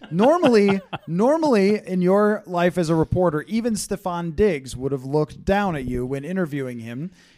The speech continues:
And of course, Justin Jefferson's pretty tall.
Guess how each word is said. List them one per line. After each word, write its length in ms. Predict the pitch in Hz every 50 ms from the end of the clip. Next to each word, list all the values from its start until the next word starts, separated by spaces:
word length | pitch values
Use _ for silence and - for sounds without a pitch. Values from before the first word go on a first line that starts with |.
| _ _ -
And 300 | 160 156 156 156 151 147
of 120 | 139 -
course, 280 | - 165 165 156 - -
Justin 360 | 170 156 151 - - 143 139
Jefferson's 640 | 127 147 139 143 - 147 135 - - 151 151 135
pretty 260 | - - 160 139 131
tall. 520 | 120 - 135 120 120 123 127 135 147 156